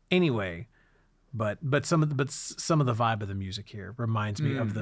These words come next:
Speaker 1: the, the, the, the, the, the one Godzilla movie that had a spy subplot.
Speaker 2: <laughs> I can s-, I can see
Speaker 1: But
Speaker 2: that, weirdly
Speaker 1: oh,
Speaker 2: enough.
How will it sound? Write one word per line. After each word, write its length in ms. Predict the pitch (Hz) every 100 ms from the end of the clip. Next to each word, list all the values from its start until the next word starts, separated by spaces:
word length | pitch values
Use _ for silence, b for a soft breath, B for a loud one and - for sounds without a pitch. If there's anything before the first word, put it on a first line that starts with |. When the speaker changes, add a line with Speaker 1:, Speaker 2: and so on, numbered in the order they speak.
| -
Speaker 1:
the, 80 | 127
the, 0 |
the, 320 | 113 117 113 120 120
the, 40 | 117 117 135 117
the, 60 | 117
the 120 | 127
one 280 | 135 185 190
Godzilla 420 | 170 147 147 143
movie 240 | 135 127 127
that 120 | 113
had 120 | 123
a 40 | 113
spy 380 | - 117 104
subplot. 600 | 107 - 92 - 73 62 - B B B B B B B -
Speaker 2:
<laughs> 560 | - - - - -
I 80 | -
can 100 | 233 254
s-, 100 | -
I 120 | 175
can 120 | 233
see 140 | 175
Speaker 1:
But 80 | 151
Speaker 2:
that, 180 | 120 113
weirdly 280 | 135 135 131
Speaker 1:
oh, 40 |
Speaker 2:
enough. 320 | 135 123 -